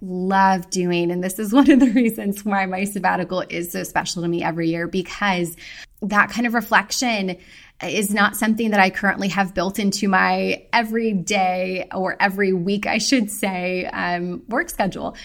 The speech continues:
Maybe it's something that I should build in, but for now, it, it's not. And so having those times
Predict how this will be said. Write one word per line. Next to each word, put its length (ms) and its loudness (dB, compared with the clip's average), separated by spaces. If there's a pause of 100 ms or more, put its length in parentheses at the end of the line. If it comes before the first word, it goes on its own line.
(140)
Maybe 200 4
it's 80 0
something 260 4
that 100 4
I 100 4
should 280 0
build 200 0
in, 260 -4
but 240 0
for 160 0
now, 280 2
it, 400 -4
it's 200 -6
not. 420 0
And 400 0
so 500 -4
having 380 0
those 240 -2
times 600 -2